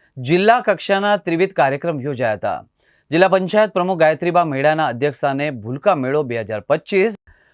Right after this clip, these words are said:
પૌષ્ટિક વાનગી સ્પર્ધા બે હજાર પચીસ તેમજ માતા યશોદા એવોર્ડ વિતરણ સમારોહ એમ ત્રણ કાર્યક્રમો યોજવામાં આવ્યા હતા.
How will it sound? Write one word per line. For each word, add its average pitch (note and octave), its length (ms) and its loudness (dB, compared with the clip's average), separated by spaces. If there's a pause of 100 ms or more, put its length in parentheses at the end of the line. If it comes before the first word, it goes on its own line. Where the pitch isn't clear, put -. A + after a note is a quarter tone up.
(160)
પૌષ્ટિક F#3+ 540 2
વાનગી E3+ 480 0
સ્પર્ધા D#3+ 480 2
બે D3+ 180 0
હજાર D3 240 0
પચીસ D3+ 640 -4
તેમજ D3+ 220 -2
માતા B2 280 -2
યશોદા C#3 720 0
એવોર્ડ F#3+ 360 2
વિતરણ A#2+ 420 -4 (380)
સમારોહ G3 680 4
એમ F3 220 -2
ત્રણ G#3 400 0
કાર્યક્રમો D#3 600 0
યોજવામાં A#2 520 -4
આવ્યા A#2 220 -4
હતા. - 500 -14